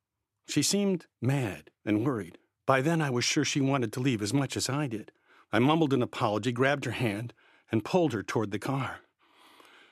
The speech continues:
"Looks like you don't have any pants on under that jacket," wouldn't that be something? My mother had on a long skirt, but it was hidden under her wool coat, leaving her thigh and knee bare above her long black boots.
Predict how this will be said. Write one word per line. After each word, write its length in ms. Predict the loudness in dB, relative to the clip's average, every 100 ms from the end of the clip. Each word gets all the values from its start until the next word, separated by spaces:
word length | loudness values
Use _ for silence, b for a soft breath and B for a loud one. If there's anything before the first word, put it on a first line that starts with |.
| b
"Looks 260 | 0 0 2
like 220 | 2 2
you 80 | 2
don't 200 | 2 4
have 200 | 4 4
any 240 | 2 2
pants 560 | 0 2 2 2 2 2
on 260 | 4 4
under 300 | 2 2 2
that 280 | 4 2 0 _
jacket," 540 | -6 0 0 -2 -6 -16 B B B _ -4
wouldn't 240 | -2 0
that 240 | 0 -2
be 140 | -6 -8
something? 420 | -8 -8 -14 -20 -20 -20 -20 b b b b b b _ _ -4
My 140 | 0 2
mother 280 | 2 0
had 180 | -2 -2
on 160 | -4 -6
a 40 |
long 280 | -6 -8 -8
skirt, 400 | -8 -6 -6 -8 b b b b _ -4
but 140 | -2
it 180 | -2 -4
was 180 | -8 -6
hidden 380 | -4 -2 -2
under 220 | -2 -2 -4
her 100 | -4
wool 240 | -6 -6
coat, 400 | -2 -2 -2 -10 _ _ -2
leaving 280 | 0 -2
her 140 | -4 -8
thigh 380 | -2 0 0 -2
and 320 | -2 0 0
knee 260 | 0 -2
bare 440 | -2 0 0 -2 -6 -6
above 300 | -4 -4 -2
her 100 | -2
long 360 | 0 0 -2
black 300 | -2 -4 -4
boots. 380 | -4 -4 -6 -20